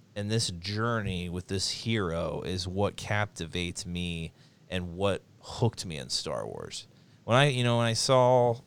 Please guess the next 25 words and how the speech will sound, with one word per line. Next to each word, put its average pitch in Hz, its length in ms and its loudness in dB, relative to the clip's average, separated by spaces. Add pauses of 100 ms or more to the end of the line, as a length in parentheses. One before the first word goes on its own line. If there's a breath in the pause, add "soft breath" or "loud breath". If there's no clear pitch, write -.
(880)
Revenge 110 320 2
of 101 80 -4
the 98 80 -6
Sith, 104 220 -2
it 76 80 -4
was - 100 -8
cool. 120 340 2
I - 40 4
was - 80 -6
like, - 140 -16
"Ah, - 200 -2
that's 104 180 -4
so 117 200 0
cool, 117 260 -2
like 104 140 -2
Jedi 117 340 0
and 107 100 -8
stuff." 113 260 -2 (360 soft breath)
But 117 120 6
it 131 100 10
was, 127 400 2 (100)
it 107 120 -2
was 107 200 0
Luke's 123 360 -2
journey 98 640 -2